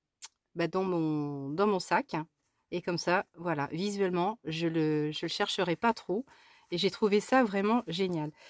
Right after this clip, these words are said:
Et cette petite chose, elle coûtait, euh, de mémoire, je crois que c'était trois euros quatre-vingt-dix-neuf.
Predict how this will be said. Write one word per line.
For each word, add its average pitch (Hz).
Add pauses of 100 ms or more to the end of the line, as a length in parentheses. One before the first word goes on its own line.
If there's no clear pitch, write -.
(160)
Et 185
cette 240
petite 233
chose, 262
elle 202
coûtait, 247
euh, 180
de 196
mémoire, 214
je 202
crois 214
que -
c'était 220 (760)
trois 233
euros 214
quatre-vingt-dix-neuf. 185